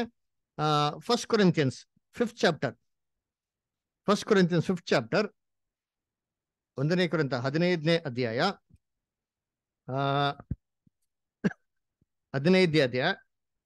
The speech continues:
ಒಂದ್ ನಿಮಿಷ,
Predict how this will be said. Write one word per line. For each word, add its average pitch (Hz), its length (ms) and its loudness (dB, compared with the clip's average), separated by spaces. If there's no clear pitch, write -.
ಒಂದ್ 120 140 -8
ನಿಮಿಷ, 117 240 -10